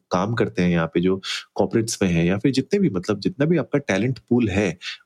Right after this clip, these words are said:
वो ये याद रखिए कि वो सिर्फ कर्नाटका के लोगों से नहीं बना हुआ है, राइट? नॉर्थ, ईस्ट, साउथ, वेस्ट, हर जगह से लोग यहाँ पे आते हैं काम की तलाश में, और वो उस टैलेंट पूल को नर्चर करते हैं, और इस टैलेंट पूल को इतना अच्छा बनाया भी उन्हीं लोगों ने है।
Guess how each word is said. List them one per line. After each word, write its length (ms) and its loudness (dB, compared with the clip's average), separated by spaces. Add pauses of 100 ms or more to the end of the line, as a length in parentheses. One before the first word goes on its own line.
(120)
वो 60 4
ये 60 2
याद 340 0
रखिए 240 0
कि 140 -2
वो 120 2
सिर्फ 280 0
कर्नाटका 560 0
के 100 0
लोगों 220 2
से 140 0
नहीं 180 2
बना 180 0
हुआ 280 -2
है, 140 -2
राइट? 240 -2 (440)
नॉर्थ, 420 2
ईस्ट, 240 0
साउथ, 300 0 (280)
वेस्ट, 360 0 (320)
हर 120 2
जगह 300 2
से 160 -4
लोग 180 2
यहाँ 140 2
पे 120 -2
आते 240 -2
हैं 140 2
काम 240 -2
की 120 -2
तलाश 420 -2
में, 80 2
और 180 0
वो 200 2
उस 180 -4
टैलेंट 300 0
पूल 260 0
को 140 0
नर्चर 360 2
करते 280 -2
हैं, 180 2 (380)
और 200 -2
इस 220 0
टैलेंट 320 0
पूल 160 2
को 160 0
इतना 240 -2
अच्छा 420 -2
बनाया 380 2
भी 140 2
उन्हीं 160 2
लोगों 240 0
ने 100 2
है। 160 0